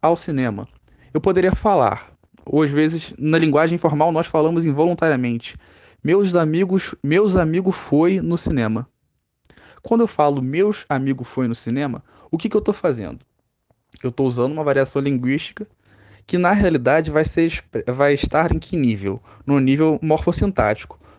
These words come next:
Por quê? O que tá sendo variado nessas, nessa frase em questão, por exemplo, não tá relacionado a uma pronúncia diferenciada ou a uma diferença de vocabulário.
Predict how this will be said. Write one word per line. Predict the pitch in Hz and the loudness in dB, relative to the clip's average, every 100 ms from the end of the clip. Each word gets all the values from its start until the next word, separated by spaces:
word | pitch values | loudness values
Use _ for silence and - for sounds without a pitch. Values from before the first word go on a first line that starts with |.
| _ | _
Por | - - | -4 -4
quê? | 123 107 - _ _ | -4 -4 -6 _ _
O | 175 | -6
que | - | -6
tá | - 220 247 | -2 0 0
sendo | 247 220 202 180 | 0 -2 0 2
variado | 151 160 147 143 143 | 2 2 4 2 2
nessas, | 139 - 143 - - | 0 0 0 -2 -8
nessa | - 135 139 139 | -4 -4 -2 -4
frase | - 131 120 | 0 0 2
em | 127 | -2
questão, | 127 120 123 | -4 -6 -6
por | 120 117 | -4 -2
exemplo, | 113 123 127 120 - - - | -2 -2 -4 -6 -18 -20 -8
não | 165 | -2
tá | 185 | 0
relacionado | 214 190 - 151 143 147 139 - - _ | 2 0 0 -2 0 0 -2 -10 -20 _
a | 139 | -2
uma | 151 147 | 0 -2
pronúncia | 143 156 143 160 156 | -2 0 2 0 -2
diferenciada | 143 - 135 135 - 135 135 135 131 - - - | -4 -4 -4 -4 -2 0 2 0 -6 -12 -12 0
ou | 156 160 - - | 2 2 0 0
a | |
uma | 147 156 | 0 0
diferença | 147 165 165 - | -2 -2 0 -2
de | |
vocabulário. | 160 156 156 147 127 110 107 | -2 0 0 2 2 2 -2